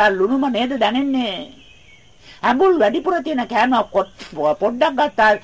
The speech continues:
වැඩිපුර ගත්තත්, කො-, ප්‍රමා-, ප්‍රමාණය කොච්චර වෙනස් කළත් ලුණුම නේද දැනෙන්නේ? ඇඹුල්ම නේද දැනෙන්නේ?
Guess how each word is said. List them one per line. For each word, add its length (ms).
වැඩිපුර 420
ගත්තත්, 560
කො-, 200
ප්‍රමා-, 560
ප්‍රමාණය 420
කොච්චර 380
වෙනස් 240
කළත් 320
ලුණුම 360
නේද 240
දැනෙන්නේ? 560
ඇඹුල්ම 380
නේද 260
දැනෙන්නේ? 720